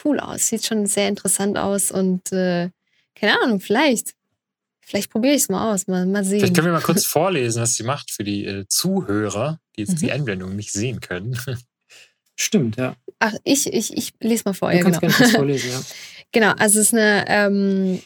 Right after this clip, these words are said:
Speaker 1: äh, vier vier für einen Generic Mana, grün, weiß, blau, hat Vigilance, ist ein Elf Knight. Äh, und die Fähigkeit heißt, "You may look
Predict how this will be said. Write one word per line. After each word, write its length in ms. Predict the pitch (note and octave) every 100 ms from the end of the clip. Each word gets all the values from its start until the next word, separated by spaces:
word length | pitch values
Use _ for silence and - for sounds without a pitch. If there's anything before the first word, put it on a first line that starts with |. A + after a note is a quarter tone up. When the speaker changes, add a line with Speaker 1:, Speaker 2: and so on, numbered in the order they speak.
| _ _ _ _ - _
Speaker 1:
äh, 420 | - G#3+ G3+ F#3 F#3 - C#4 _
vier 320 | - - A#3
vier 320 | - B3 E4
für 500 | - A3 G#3+ G3 F#3
einen 520 | - G3 G3+ G3 F#3
Generic 460 | F3+ G3 G3 A#3 B3
Mana, 480 | A3 A3 A3 G#3+ G3+ -
grün, 540 | G3+ A3+ A#3+ A#3+ A#3 -
weiß, 520 | F#3+ F#3+ F3+ F#3 - -
blau, 520 | G3+ F3 E3+ A3 E4+ F#4 _ _ _ _
hat 200 | G#3+ F#3+
Vigilance, 800 | G3 G#3+ C#4+ D#4 F#4+ - - -
ist 180 | -
ein 60 | -
Elf 220 | - D#3+ -
Knight. 480 | E3 F3+ A#3+ - - _ _ _ _ _ _ - _ _ -
Äh, 340 | G#3 G#3 G#3 -
und 180 | G#3
die 60 | G3
Fähigkeit 580 | - A#3+ B3 B3 A3+ A3+
heißt, 360 | G3+ G#3+ -
"You 100 | A3
may 180 | A3+ B3
look 200 | C4 C4+